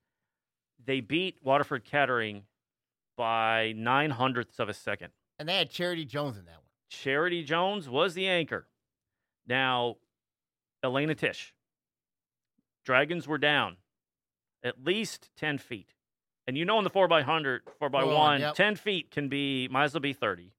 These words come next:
Speaker 2: Yep.
Speaker 1: Tisch ran Jenkins down, or ran Kettering down.
Speaker 2: And Jones down.
Speaker 1: In the last, what did I say?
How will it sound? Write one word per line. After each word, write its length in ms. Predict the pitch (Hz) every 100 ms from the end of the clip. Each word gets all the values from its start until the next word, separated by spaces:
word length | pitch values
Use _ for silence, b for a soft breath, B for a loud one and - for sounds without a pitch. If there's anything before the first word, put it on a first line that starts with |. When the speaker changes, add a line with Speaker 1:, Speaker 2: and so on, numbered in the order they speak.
| _
Speaker 2:
Yep. 240 | 151 151 151 _ _ _ _ _ _ _ -
Speaker 1:
Tisch 360 | 165 202 - -
ran 580 | 131 139 160 175 180 170 - _ _ _
Jenkins 500 | 127 156 180 180 147
down, 480 | 143 143 117 117 117 _ -
or 200 | 120 120
ran 300 | 120 143 131
Kettering 520 | 117 139 139 131 120
down. 400 | 113 123 95 90 - _ _ _ _
Speaker 2:
And 140 | 131
Jones 300 | 113 135 120
down. 120 | 98 90
Speaker 1:
In 140 | 143 143
the 80 | 131
last, 680 | 120 120 131 151 156 - - _ _ _ _ _ _ _ _ _ _ _ -
what 140 | 123
did 80 | 110
I 40 |
say? 280 | 104 101 87